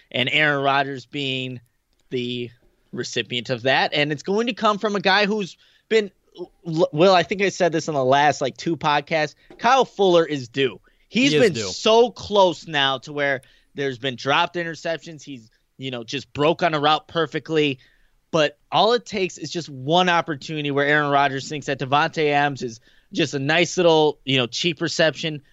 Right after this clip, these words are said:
Speaker 1: But Kyle Fuller baits quarterbacks in to throw those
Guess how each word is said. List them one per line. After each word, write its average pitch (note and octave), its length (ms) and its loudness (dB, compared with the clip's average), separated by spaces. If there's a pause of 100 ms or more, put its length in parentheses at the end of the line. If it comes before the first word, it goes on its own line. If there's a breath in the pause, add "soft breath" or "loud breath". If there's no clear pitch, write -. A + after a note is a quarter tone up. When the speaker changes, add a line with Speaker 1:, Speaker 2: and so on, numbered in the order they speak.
(180)
Speaker 1:
But D#3 100 0
Kyle G#3+ 260 4
Fuller G#3 300 0
baits D#3 480 -4
quarterbacks D3 600 -2
in D3+ 240 -8
to D3 160 -8
throw D3 440 0
those C#3+ 280 -2